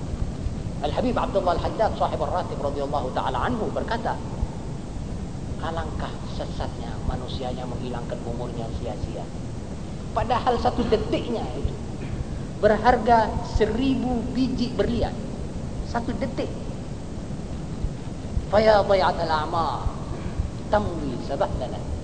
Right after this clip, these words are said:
wa dharratuha ta'dilu alfa darrati, arf-, alfa durrati." Begitu kira-kira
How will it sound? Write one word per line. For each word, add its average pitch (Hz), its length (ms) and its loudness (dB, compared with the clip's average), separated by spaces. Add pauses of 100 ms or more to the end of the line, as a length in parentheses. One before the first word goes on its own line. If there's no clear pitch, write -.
(640)
wa 147 80 0
dharratuha 160 880 0 (480)
ta'dilu 160 560 0 (560)
alfa 220 420 0
darrati, 170 460 0 (320)
arf-, 185 260 0
alfa 185 380 2
durrati." - 420 2 (140)
Begitu - 200 -4 (120)
kira-kira 104 320 -4